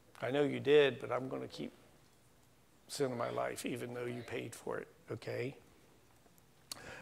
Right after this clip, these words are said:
Um, so, so the Bible says in verse twenty-eight, "But let a man examine himself.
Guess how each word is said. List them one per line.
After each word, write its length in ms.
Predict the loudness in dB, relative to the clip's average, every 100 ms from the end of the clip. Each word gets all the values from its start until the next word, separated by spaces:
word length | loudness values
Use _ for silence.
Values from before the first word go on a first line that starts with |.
| 4 12
Um, 580 | 12 12 12 10 4 -4 -12 -20 -20 -20 -20 -20 -20 -20 -20 -10
so, 540 | 6 10 12 12 10 4 -12 -18 -20 -20 -20 -20 -10 -8 -4
so 220 | 8 8
the 100 | 12
Bible 280 | 12 12 12
says 280 | 10 8 8
in 80 | 10
verse 180 | 10
twenty-eight, 580 | 10 4 8 10 8 8
"But 120 | 2
let 420 | 4 10 12 12 12
a 120 | 10
man 460 | 8 6 4 4
examine 680 | 2 0 4 4 4 2 0
himself. 960 | 0 -2 -2 -2 -4 -6 -10 -12 -14